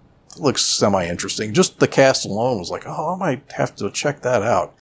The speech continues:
As opposed to, like, the first Suicide Squad, where it was like, "Who the fuck are these people?"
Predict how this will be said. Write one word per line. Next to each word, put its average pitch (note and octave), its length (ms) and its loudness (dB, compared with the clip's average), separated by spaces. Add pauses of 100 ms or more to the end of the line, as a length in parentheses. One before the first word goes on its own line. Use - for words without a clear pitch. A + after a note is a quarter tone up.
(160)
As D3+ 120 6
opposed C#3 320 4
to, B2 80 -2
like, A2 140 0
the - 60 -12
first - 460 -4
Suicide G2 460 -4
Squad, G2+ 280 4
where F#2+ 100 -2
it F2+ 40 -4
was F2+ 60 -8
like, F2 180 -6
"Who - 160 -4
the - 60 0
fuck - 320 0
are C#3+ 100 4
these C#3 180 0
people?" - 520 -10